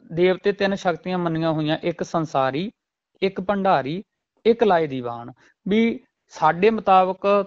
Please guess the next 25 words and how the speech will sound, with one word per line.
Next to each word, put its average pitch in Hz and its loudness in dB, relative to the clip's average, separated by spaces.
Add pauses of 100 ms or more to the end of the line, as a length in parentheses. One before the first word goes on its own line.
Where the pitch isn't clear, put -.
(140)
ਉਹ 254 4
ਜਿਹੜੀ 196 0
ਸਨਾਤਨ 175 0
ਮਤ 190 2
ਦੇ 185 -2
ਲੋਕਾਂ 180 0
ਨਾਲ, 185 -2
ਜਿਨ੍ਹਾਂ 185 -4
ਨਾਲ 202 -2
ਵਿਚਾਰ 156 2
ਚਰਚਾ, 156 0
ਉਹਨਾਂ 233 0
ਦੀ 208 -4
ਮਨੌਤ 165 -2
ਆ। 180 2
ਗੁਰੂ 175 -2
ਨਾਨਕ 185 0
ਪਾਤਸ਼ਾਹ 185 0
ਕਹਿੰਦੇ, 220 0
"ਦੁਨੀਆ 180 0
'ਚ 185 -2
ਆਹ 214 4
ਮਨੌਤ 170 0
ਚੱਲਦੀ 143 -8
ਆ।" 196 2